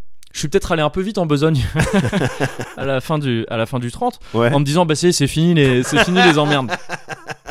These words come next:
Speaker 1: C'est fini maintenant les, tout ce qui est vénère, tout ça, c'est,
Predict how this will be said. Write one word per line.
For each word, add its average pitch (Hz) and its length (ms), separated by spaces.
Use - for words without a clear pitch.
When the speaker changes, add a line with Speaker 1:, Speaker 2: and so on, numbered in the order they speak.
Speaker 1:
C'est 120 180
fini 143 380
maintenant 131 340
les, 113 260
tout 135 120
ce - 80
qui 147 80
est 139 40
vénère, 135 300
tout - 120
ça, 131 160
c'est, 110 280